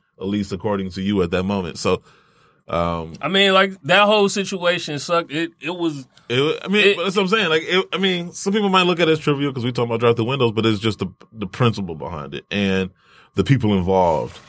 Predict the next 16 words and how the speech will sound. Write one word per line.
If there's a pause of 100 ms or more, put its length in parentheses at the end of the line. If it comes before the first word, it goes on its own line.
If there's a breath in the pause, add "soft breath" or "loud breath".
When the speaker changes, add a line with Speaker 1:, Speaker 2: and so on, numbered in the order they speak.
(400 loud breath)
Speaker 2:
I
mean,
but
it's
the
same
way
as,
like,
even
think
about,
like,
in
fashion,
how,